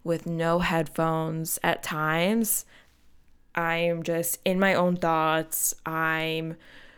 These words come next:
reflecting. I'm thinking what to do next. I'm, you know, I'm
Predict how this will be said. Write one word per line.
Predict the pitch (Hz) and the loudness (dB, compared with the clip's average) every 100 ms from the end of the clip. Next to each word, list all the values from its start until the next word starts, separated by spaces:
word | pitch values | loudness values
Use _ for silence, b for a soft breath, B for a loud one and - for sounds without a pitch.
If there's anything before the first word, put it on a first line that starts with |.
| B - | B -4
reflecting. | 160 156 240 269 254 190 165 | -4 0 4 4 4 0 0
I'm | 165 | 0
thinking | 185 185 190 | -2 0 0
what | 190 196 | 0 0
to | 262 | 0
do | 277 | 2
next. | 294 349 190 156 - | 4 6 4 2 -2
I'm, | - 170 170 170 170 175 170 170 | 2 2 2 0 0 -4 -6 -4
you | 180 | -2
know, | 160 156 156 | -2 -2 0
I'm | 160 165 160 160 | 0 0 -2 -4